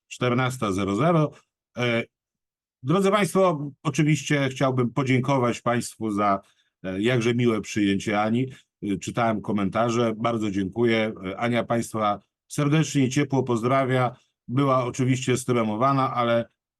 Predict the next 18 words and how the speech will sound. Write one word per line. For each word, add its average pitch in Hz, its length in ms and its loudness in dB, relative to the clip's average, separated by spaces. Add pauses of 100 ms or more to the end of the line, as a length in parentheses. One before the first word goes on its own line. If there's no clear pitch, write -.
(100)
chciała 170 260 2
zabrać 123 380 0
głos 135 340 0
w - 40 -18
sprawie 123 400 -2
protestu 120 420 -4
rolników. 117 600 -2 (420)
Zabrała. 113 800 0 (300)
Cieszę 127 320 -2
się, 113 200 -2
że, 104 340 -2 (420)
y, 92 560 -2 (140)
z - 120 -18
tak - 200 -4
miłym 110 340 0
odzewem 98 520 -2
jej 92 140 0
słowa 90 500 -2